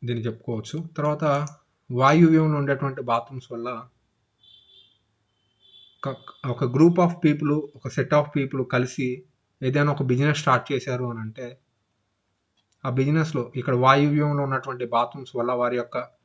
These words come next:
సపోర్ట్ అనేది దెబ్బతింటము, అదేవిధంగా బ్యాంకింగ్ సెక్టార్స్‌లో ఉండేటువంటి వ్యక్తులకు సంబంధించి కూడాను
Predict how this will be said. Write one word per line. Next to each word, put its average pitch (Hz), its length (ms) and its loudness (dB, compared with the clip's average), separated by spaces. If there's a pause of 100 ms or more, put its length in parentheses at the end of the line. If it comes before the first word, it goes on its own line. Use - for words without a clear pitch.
(340)
సపోర్ట్ 156 400 0
అనేది 139 280 0
దెబ్బతింటము, 120 720 -4
అదేవిధంగా 127 520 -6 (440)
బ్యాంకింగ్ 147 480 0
సెక్టార్స్‌లో 139 680 0
ఉండేటువంటి 123 480 -4
వ్యక్తులకు 117 360 -8
సంబంధించి 120 480 -12
కూడాను 120 340 -8